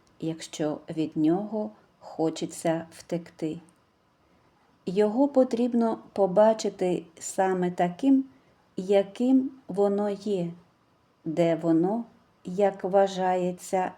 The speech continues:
є, у тій реальності, яка йому дана, і з метою, яку йому надав розум. Бо тільки тоді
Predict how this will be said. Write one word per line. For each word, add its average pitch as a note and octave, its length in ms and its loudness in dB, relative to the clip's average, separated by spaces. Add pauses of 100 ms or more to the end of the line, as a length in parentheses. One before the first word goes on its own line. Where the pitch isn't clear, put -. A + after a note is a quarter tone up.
(160)
є, F3+ 480 -4 (840)
у E3+ 120 4
тій E3+ 440 -4 (300)
реальності, F3+ 960 -2 (420)
яка F#3+ 600 0
йому G3 560 0 (280)
дана, F3+ 580 -2 (1000)
і E3 240 -2 (140)
з E3 180 -8
метою, E3 800 -2 (460)
яку G3 600 2 (120)
йому A3 640 0 (120)
надав F3+ 500 -2 (140)
розум. F3 720 -4 (960)
Бо F#3+ 160 2
тільки G#3+ 560 -4
тоді A3 560 0